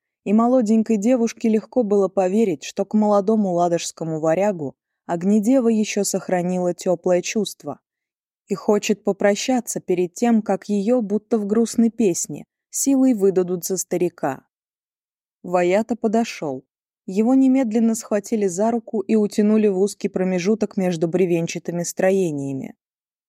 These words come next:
"Я всё знаю", сразу шепнула Унимила,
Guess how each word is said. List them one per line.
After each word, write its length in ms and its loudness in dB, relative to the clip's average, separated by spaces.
"Я 220 0
всё 260 0
знаю", 560 2
сразу 360 0
шепнула 540 -2
Унимила, 640 0